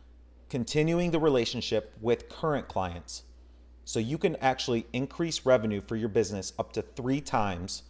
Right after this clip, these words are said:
from clients that you already have. So this means you can sell extra products to them. You can tell them about other services you offer. You can even ask them to refer their friends.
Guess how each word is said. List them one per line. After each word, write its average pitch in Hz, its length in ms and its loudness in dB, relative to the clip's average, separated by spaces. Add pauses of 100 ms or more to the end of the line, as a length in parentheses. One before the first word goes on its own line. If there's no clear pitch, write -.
(140)
from 107 160 0
clients 110 440 0
that 113 40 -6
you 104 160 -4
already 95 240 -4
have. 87 380 -6 (540)
So 120 140 2
this 160 220 4
means 113 300 0
you 107 80 -4
can 110 160 -4
sell - 320 2
extra 113 340 -2
products 107 500 2
to 123 100 -2
them. 120 260 2 (640)
You 110 100 -4
can 117 140 -2
tell 117 180 6
them 117 140 2
about 101 280 2
other 113 220 4
services 110 560 -2
you 101 140 -6
offer. 104 380 2 (400)
You 120 100 -4
can 139 140 0
even 135 200 2
ask 113 320 2
them 117 180 0
to 113 120 -4
refer 104 340 -2
their 92 160 -2
friends. 85 520 -8